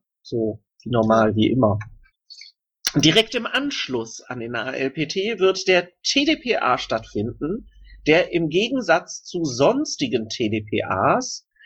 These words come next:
diesmal nicht in vielen Kleingruppen stattfinden wird, sondern ein Debatten-T D P A wird. Und dazu werde ich noch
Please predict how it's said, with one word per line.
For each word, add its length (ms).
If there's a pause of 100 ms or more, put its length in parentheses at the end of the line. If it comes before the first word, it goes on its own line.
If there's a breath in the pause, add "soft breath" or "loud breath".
(140)
diesmal 380
nicht 260
in 160
vielen 400
Kleingruppen 640
stattfinden 720
wird, 200
sondern 280
ein 360
Debatten-T 1160
D 120
P 140
A 240
wird. 240
Und 240
dazu 520
werde 320
ich 340
noch 280